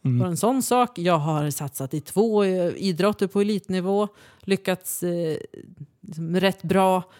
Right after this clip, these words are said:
Speaker 2: Och
Speaker 1: Rätt bra.
Speaker 2: och, eh, är i min bästa form trots att jag snart fyller trettiosex. Det,
Speaker 1: Mm.
Speaker 2: det går.
Speaker 1: Ja, det är ju
Speaker 2: Och
Speaker 1: coolt.
Speaker 2: så att jag, de grejerna,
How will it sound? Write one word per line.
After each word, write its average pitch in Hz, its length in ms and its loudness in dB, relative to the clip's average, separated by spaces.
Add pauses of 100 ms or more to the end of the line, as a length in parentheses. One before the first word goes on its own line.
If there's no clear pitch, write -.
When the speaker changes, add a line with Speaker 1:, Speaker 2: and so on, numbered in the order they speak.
(640)
Speaker 2:
Och 180 380 -2 (120)
Speaker 1:
Rätt - 200 0 (160)
bra. - 180 -8 (260)
Speaker 2:
och, 226 280 8
eh, 208 600 4
är 208 80 8
i 202 100 6
min 202 160 4
bästa 233 400 2
form 208 460 4
trots 185 220 2
att 185 80 4
jag 170 100 -2
snart 190 240 0
fyller 175 240 2
trettiosex. - 800 -4
Det, 196 220 2
Speaker 1:
Mm. 127 340 -2 (580)
Speaker 2:
det 175 140 -2
går. 190 420 0 (680)
Speaker 1:
Ja, - 100 -2
det 175 80 8
är 170 120 8
ju - 60 8
Speaker 2:
Och 180 120 4
Speaker 1:
coolt. 156 320 2
Speaker 2:
så 214 100 4
att 208 140 -2
jag, 196 400 4 (200)
de 240 340 4 (340)
grejerna, 190 640 2